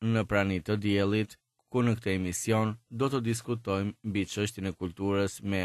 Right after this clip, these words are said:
referenca ndaj fjalëve dhe deklaratave të liderit suprem të revolucionit islamik, Ayatollah Seyed Ali Khamenei. Kultura nënkupton zakonet, traditat dhe vlerat e një kombi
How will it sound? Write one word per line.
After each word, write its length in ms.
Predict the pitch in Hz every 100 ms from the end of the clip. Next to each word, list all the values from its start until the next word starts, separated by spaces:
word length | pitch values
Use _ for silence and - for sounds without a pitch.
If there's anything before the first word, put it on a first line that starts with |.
| -
referenca 960 | 107 95 - 90 90 98 98 - 104 98 _
ndaj 280 | 107 98 92 -
fjalëve 460 | 98 98 98 104 101 -
dhe 240 | 101 104
deklaratave 800 | 98 - 95 95 101 - 104 101
të 100 | 104
liderit 420 | 104 104 104 98
suprem 460 | - 87 95 98 92
të 160 | 95
revolucionit 640 | 92 95 95 - 110 98 -
islamik, 560 | 85 - 101 98 101 - _ _
Ayatollah 640 | 110 101 95 87 92 101 107
Seyed 500 | - 107 104 98 98
Ali 360 | - 113 107 98
Khamenei. 800 | - 78 85 95 117 101 85 82 _
Kultura 680 | 110 104 - 107 107 110 110 -
nënkupton 760 | 123 120 117 113 92 117 113 107
zakonet, 720 | 98 95 104 107 110 101 - _
traditat 720 | - 107 95 104 101 104 98 -
dhe 240 | 110 98 101
vlerat 400 | 95 110 107 101
e 60 |
një 160 | 95 95
kombi 460 | - 104 107 104